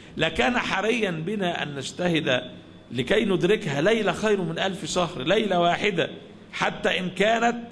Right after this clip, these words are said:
هي تدور بين ثلاثين ليلة، ولكن الله من رحمته بنا أن جعلها تدور بين عشر ليالي.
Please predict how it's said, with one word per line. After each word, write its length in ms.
هي 220
تدور 360
بين 280
ثلاثين 560
ليلة، 380
ولكن 500
الله 540
من 180
رحمته 640
بنا 440
أن 120
جعلها 440
تدور 360
بين 300
عشر 400
ليالي. 580